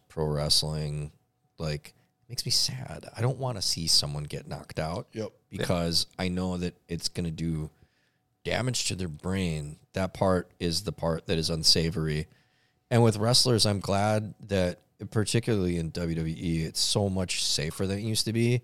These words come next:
Speaker 3: Yeah.
Speaker 1: They don't really let them do this, you know, unprotected chair shots with, like,
Speaker 2: Mm-hmm.
Speaker 1: actual steel chairs
Speaker 3: Mm-hmm.
Speaker 1: where guys were just ringing one another's bells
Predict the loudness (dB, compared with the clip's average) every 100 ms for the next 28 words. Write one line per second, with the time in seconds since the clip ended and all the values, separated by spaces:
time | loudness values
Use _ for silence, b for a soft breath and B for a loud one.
0 | B B -8 -8 -8 -2 0 4 4 4
1 | 0 _ _ _ -20 -2 2 4 4 4
2 | 2 2 0 -2 0 0 -2 -2 0 2
3 | 0 0 -2 -6 -10 _ -16 -4 2 4
4 | 4 _ _ -12 -6 -6 -6 -2 -2 -2
5 | -4 -2 -2 -4 -6 -4 -2 -2 0 0
6 | 0 -2 -8 -8 -8 -8 -10 -18 -20 -10
7 | -6 -4 0 2 4 2 2 2 2 2
8 | 0 0 -2 0 0 0 0 0 -2 -4
9 | b b -4 0 0 0 -2 -4 -4 -6
10 | -2 2 2 2 2 2 0 -2 -4 -6
11 | -6 -4 -4